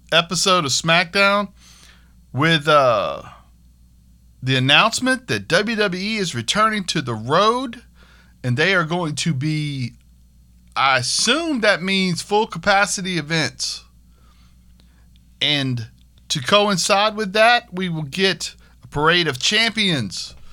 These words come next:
which is not really a parade. There are champions standing at the top under the Titantron.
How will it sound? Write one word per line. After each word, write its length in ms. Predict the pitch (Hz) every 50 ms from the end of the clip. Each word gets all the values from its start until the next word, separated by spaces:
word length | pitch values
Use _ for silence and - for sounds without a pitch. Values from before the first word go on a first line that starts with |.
| - - - -
which 180 | - 135 123 127
is 80 | 151
not 260 | 160 208 208 202 170 196
really 220 | 226 240 247 247
a 60 | 240
parade. 640 | - - 233 220 220 220 214 214 214 214 196 196 - - - - - - - - - - -
There 300 | 143 160 175 175 170 165
are 60 | 156
champions 580 | - - 202 190 190 170 196 185 180 170 165
standing 340 | - - 180 170 165 165 160
at 140 | 151 147 127
the 60 | -
top 380 | - - 165 151 147 143 - - - - - - - - - - - - - - - - - - - - 151
under 240 | 156 160 160 151
the 160 | 143 139 135 131
Titantron. 960 | 131 170 160 156 160 165 151 139 127 147 139 135 131 123 120 120 117 120